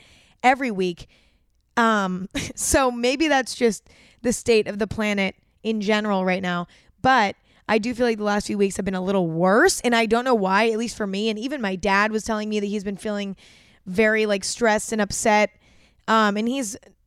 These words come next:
generally a very chill guy. So the fact that, like, he's feeling it is a sign.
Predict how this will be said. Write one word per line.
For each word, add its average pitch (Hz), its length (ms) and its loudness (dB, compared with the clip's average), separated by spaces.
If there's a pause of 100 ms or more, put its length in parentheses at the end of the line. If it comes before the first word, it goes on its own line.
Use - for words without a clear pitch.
(100)
generally 226 500 2
a 202 80 4
very 202 260 2
chill 208 300 2
guy. 190 380 4
So 220 140 -2
the 202 80 -2
fact 202 320 0
that, 202 120 -2
like, 196 220 0
he's 214 600 -4 (400)
feeling 233 440 2
it 247 200 4
is 220 160 2
a 233 80 4
sign. 226 600 0